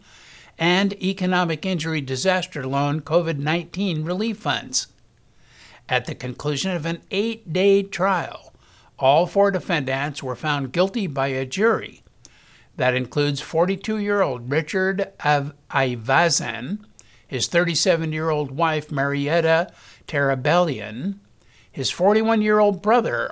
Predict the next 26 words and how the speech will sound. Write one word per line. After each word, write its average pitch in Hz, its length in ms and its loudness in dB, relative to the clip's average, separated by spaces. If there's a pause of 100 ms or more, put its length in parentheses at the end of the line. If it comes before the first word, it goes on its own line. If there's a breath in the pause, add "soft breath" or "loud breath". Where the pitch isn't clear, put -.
Artur 147 640 2
Azvazian, 127 1200 -2 (540 loud breath)
who 185 120 0
all 226 200 10
lived 220 260 4
in 170 140 0
Encino, 156 600 -2
and 202 300 0
forty-one-year-old 190 920 2
Vahi 180 580 0 (260 loud breath)
Dadyan, 127 640 0
who 139 140 -4
lives 139 320 -2
in 135 160 -4
Glendale. 127 580 -2 (1120 soft breath)
The 127 100 -4
jury 147 320 -2
also 160 380 2
found 143 580 -4
that 175 140 -4
the 214 100 0
defendants 185 640 -2
must 156 320 -4
forfeit 165 760 0
bank 156 280 -2
accounts, 127 560 -6